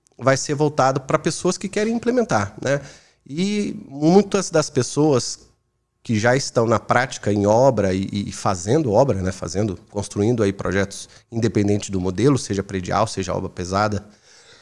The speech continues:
<coughs> enfim, fazendo obra de uma maneira em geral,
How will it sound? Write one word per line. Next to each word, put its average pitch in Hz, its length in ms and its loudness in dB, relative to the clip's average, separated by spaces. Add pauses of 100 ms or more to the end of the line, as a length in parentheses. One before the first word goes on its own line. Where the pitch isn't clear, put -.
(100)
<coughs> - 600 -2
enfim, 113 380 0
fazendo 120 480 2
obra 110 380 4 (320)
de 101 80 -8
uma 107 120 6
maneira 101 280 6
em 98 60 2
geral, 117 560 2